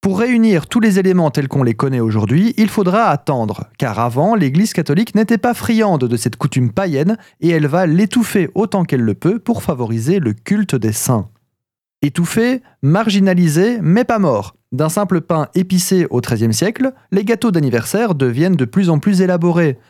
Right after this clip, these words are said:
avec des détails comme le glaçage, les couches et les décorations, comme les fleurs au dix-septième siècle.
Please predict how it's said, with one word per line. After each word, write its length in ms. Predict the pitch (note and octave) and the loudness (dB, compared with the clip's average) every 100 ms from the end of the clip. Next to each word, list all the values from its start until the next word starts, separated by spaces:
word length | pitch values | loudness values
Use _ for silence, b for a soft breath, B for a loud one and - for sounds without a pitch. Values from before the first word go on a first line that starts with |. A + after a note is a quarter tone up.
| b | b
avec 260 | A#2+ D#3 | -2 0
des 120 | D#3 D3 | 0 0
détails 460 | F3+ F#3 B2+ D#3 | -2 -2 0 -2
comme 200 | E3 B2 | -2 -2
le 80 | A2+ | -2
glaçage, 640 | A2 B2+ A#2 A2 C#3 G3+ F#3 | -2 -2 -2 0 0 0 -2
les 200 | F#3+ G#3+ | 0 0
couches 360 | - A#3 - - | 0 -2 -2 -2
et 100 | G3 | 0
les 100 | G#3 | 2
décorations, 640 | G3+ G3 G3 G3 - F3+ C#3+ b | 2 0 0 -2 0 -2 -2 b
comme 200 | - E3 | -4 0
les 80 | E3+ | 0
fleurs 420 | - D3 A2 - | 0 0 0 -4
au 120 | - A2+ | -4 -4
dix-septième 420 | A#2+ E3+ C#3+ A2 | -2 -4 -4 -6
siècle. 400 | G#2 F#2+ - | -4 -4 -6